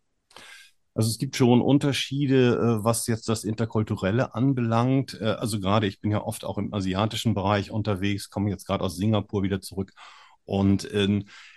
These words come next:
im asiatischen Bereich hast du oftmals die, ähm, Vorstellung oder sagen wir mal die Haltung, die kulturelle Haltung, dass das Kollektiv wertvoller, wichtiger ist als das Individuum. Also dort geht es um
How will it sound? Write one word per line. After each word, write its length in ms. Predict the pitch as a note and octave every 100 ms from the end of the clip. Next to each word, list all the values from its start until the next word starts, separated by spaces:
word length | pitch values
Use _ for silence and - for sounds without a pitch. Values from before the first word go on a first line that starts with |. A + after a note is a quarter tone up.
| _
im 300 | A2 G#2+ -
asiatischen 580 | A#2 A2+ B2 D3+ C#3 C3
Bereich 260 | B2 B2+
hast 200 | C#3 -
du 120 | D3 -
oftmals 1120 | C#3+ D3+ - - B2+ A2+ G#2 G#2 C3 - - - - - _
die, 600 | - G2 F2+ A#2 A#2 A#2 G#2+
ähm, 1120 | A2 A2 G#2+ G2+ G#2 G2 C2+ - C2 D#2+ D2+ E2 _
Vorstellung 840 | - - - - E3 - A#2 G2 F2+
oder 320 | F2+ G2 F#2+
sagen 180 | F2+ G2+
wir 80 | G#2+
mal 180 | G2+ F#2
die 160 | G2
Haltung, 500 | F#2+ - C#3+ D3+ G#2
die 160 | F#2+ F#2
kulturelle 580 | - A2 G2 G#2+ C3+ G2+
Haltung, 460 | A2 C#3 A2 A2 - - - - -
dass 160 | A#2 A2
das 200 | A2 -
Kollektiv 1000 | C3+ A#2+ F#2+ - F#3 G3+ C3+ - - - - - - _ _ _ _ -
wertvoller, 720 | A#2 D#3 - D3 C#3+ B2 G2
wichtiger 440 | D#3 - C3+ A#2+
ist 260 | A2 A#2 -
als 180 | G#2+
das 180 | A2 G#2+
Individuum. 960 | A2 G2+ G2 G#2+ G2+ D2 C2+ - C2+ -
Also 340 | G#2 G#2 G2
dort 360 | F2+ G2+ A2 -
geht 180 | A#2 A2+
es 140 | A2+
um 440 | - A2 A2 G#2+